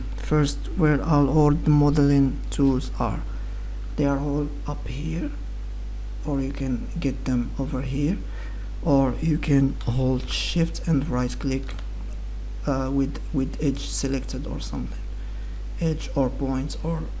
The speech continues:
<clears throat> or face, hold shift and right click.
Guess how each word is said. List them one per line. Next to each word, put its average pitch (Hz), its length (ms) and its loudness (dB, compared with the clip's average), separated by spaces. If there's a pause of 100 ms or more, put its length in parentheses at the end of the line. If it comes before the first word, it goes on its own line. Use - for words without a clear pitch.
(100)
<clears throat> 160 640 6
or 165 160 -2
face, - 500 -4 (680)
hold 156 260 4
shift - 540 2
and 143 260 2
right 139 220 0
click. - 420 -4